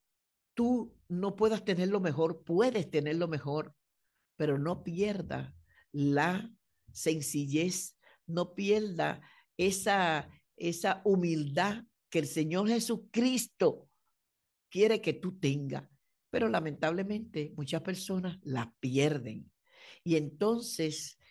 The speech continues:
se envuelven en las cosas del mundo, que son pasajeras, en la vanidad del mundo, que es pasajero. Y si, si se te olvidó lo que viviste en el huracán María,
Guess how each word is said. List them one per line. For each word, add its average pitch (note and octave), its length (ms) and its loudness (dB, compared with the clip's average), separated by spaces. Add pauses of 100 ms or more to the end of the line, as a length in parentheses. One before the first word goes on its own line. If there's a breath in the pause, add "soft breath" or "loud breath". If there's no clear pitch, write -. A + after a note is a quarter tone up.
(120 soft breath)
se - 160 -2
envuelven F3 600 0
en D#3 100 -2
las C#3+ 200 -2
cosas F#3 460 -8
del C#3 280 -2
mundo, D3 760 -6 (540 soft breath)
que F3 120 0
son G#3 380 0
pasajeras, E3 1120 2 (880 loud breath)
en F#3 240 4
la F3+ 120 6
vanidad E3+ 920 2 (160)
del D#3 340 0
mundo, D#3+ 680 0 (360 soft breath)
que F3+ 280 4
es A3 160 -2
pasajero. D3 880 0 (320 loud breath)
Y E3 160 0
si, E3 500 -2 (100)
si E3 220 -2
se C#3+ 180 2
te D3 140 2
olvidó C#3+ 840 2 (280)
lo D#3 260 2
que C#3 140 0
viviste G3+ 720 0
en E3 120 0
el D3+ 140 2
huracán D3+ 580 0
María, B3+ 640 0